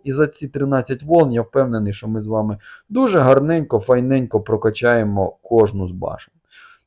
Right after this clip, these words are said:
Так, що це в нас таке? Гаргулії. Гаргулії будуть до нас летіти, хлопчики, дівчатка. Тому нам необхідно якомога швидше і краще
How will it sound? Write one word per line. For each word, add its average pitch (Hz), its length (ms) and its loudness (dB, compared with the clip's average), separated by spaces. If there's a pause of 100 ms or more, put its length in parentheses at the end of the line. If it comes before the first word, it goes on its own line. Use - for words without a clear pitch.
Так, 120 220 -4
що 135 140 -8
це 139 120 -6
в 131 40 -4
нас 127 160 -4
таке? 98 380 -8
Гаргулії. 98 840 -2
Гаргулії 165 760 4
будуть 139 360 -2
до 131 180 0
нас 123 280 0
летіти, 113 540 -6
хлопчики, - 1000 -2 (340)
дівчатка. 113 840 0 (140)
Тому 170 540 -2
нам 143 420 0
необхідно 113 880 -4
якомога 123 800 0
швидше 131 640 -4
і 104 80 -14
краще 147 520 0